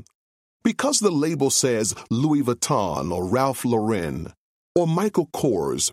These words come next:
people desire to buy it. The designer gives it value, and guess what? You are a designer's original.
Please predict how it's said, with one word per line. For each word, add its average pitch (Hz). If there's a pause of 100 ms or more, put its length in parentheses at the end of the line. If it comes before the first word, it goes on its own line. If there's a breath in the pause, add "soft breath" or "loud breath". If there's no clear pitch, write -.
(160)
people 254
desire 123
to 135
buy 131
it. - (1000)
The 151
designer 156
gives 117
it 107
value, 85 (180)
and 143
guess 196
what? - (720)
You 151
are 113
a 113
designer's 110
original. 110